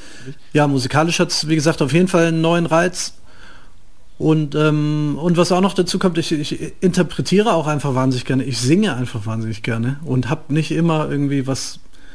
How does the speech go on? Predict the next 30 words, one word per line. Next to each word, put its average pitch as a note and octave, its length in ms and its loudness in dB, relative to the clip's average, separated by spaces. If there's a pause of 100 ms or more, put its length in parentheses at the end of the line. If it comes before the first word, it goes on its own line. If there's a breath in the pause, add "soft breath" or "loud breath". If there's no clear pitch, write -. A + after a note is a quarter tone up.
(240 loud breath)
Tolles C#3+ 380 -2
zu C3+ 100 -2
sagen. B2+ 640 2
So, A#2+ 360 0 (220)
also A#2+ 220 -4
ich A#2 240 -8 (320)
bin B2+ 100 2
ja C3 100 4
ein B2 80 0
sehr, C3 180 0 (580)
oder A2+ 280 -6
einigermaßen C3 600 0
langsamer C#3 500 0
Texter - 420 -4 (760 loud breath)
und B2+ 280 0 (420 soft breath)
hab C3 160 -2
nicht D3+ 160 2
immer D#3 160 2
das C#3 180 -2
Gefühl, D3 260 0
mich C#3+ 300 0
irgendwie C3 240 0
groß C3+ 300 -2
mitteilen B2 480 0
zu - 140 -6
müssen A#2 300 -2
in G#2+ 120 -6
Texten. C3+ 420 -6
Und B2 220 -4
dann A#2+ 260 -4